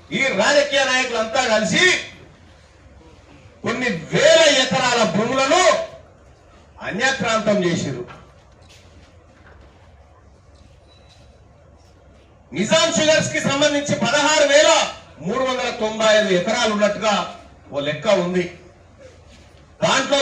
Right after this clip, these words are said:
కూడా చాలా భూమిని అన్యాక్రాంతం చేయడం జరిగింది. అటవీ భూములను దాదాపుగా పదమూడు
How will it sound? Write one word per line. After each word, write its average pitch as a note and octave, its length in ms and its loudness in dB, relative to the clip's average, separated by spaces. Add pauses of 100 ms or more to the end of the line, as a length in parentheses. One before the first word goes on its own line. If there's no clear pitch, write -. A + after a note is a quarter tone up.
(100)
కూడా D#4 200 2 (1400)
చాలా B3+ 260 2 (100)
భూమిని C#4+ 340 4 (300)
అన్యాక్రాంతం C4+ 680 0
చేయడం B3+ 280 -2
జరిగింది. B3+ 360 -4 (1040)
అటవీ D4+ 280 4 (120)
భూములను D#4 400 6 (1500)
దాదాపుగా C#4+ 540 4 (2000)
పదమూడు D#4+ 440 4